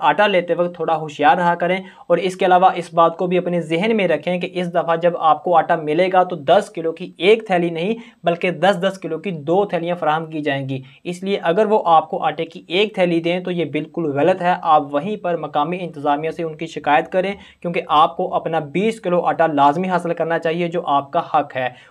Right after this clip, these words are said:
और इसके अलावा ऐसे अफराद जिनको अस्सी सत्तर से मैसेज का रिप्लाई नहीं आ रहा या बेनज़ीर इनकम सपोर्ट प्रोग्राम में रजिस्ट्रेशन ना होने की वजह से नाअहल कर दिया गया है,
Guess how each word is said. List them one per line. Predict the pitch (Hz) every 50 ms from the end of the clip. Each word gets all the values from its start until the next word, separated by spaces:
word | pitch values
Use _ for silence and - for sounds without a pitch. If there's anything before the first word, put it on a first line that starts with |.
| - _
और | 180
इसके | 185 180 185 202
अलावा | 196 196 196 202 190 -
ऐसे | 175 170 170 - 233 220
अफराद | 196 - - 165 160 165 165
जिनको | 160 170 175 175 180 185
अस्सी | 180 185 180 180 196 180
सत्तर | 180 165 156 - 160
से | 156 - 175
मैसेज | 165 160 151 151 175 165
का | 175 165
रिप्लाई | 165 156 151 - 151 151 170 190
नहीं | 190 175 175 175
आ | 165 156 156
रहा | 160 165 165
या | 160 160 151 143
बेनज़ीर | 139 143 156 170 170 156 175 165
इनकम | 143 143 165 156 - 165 156
सपोर्ट | - - _ 175 165
प्रोग्राम | 165 160 151 147
में | 156 160
रजिस्ट्रेशन | 156 160 156 147 - 165 156 143 - 170 156 143
ना | 139 156 175 175
होने | 180 175 165 160
की | 160 - 160
वजह | 151 151 151 151
से | - 170 156
नाअहल | 160 143 - - 147 180 202 196
कर | 202 185 160
दिया | 151 165 160 160 156
गया | 160 160 165 180
है, | 196 190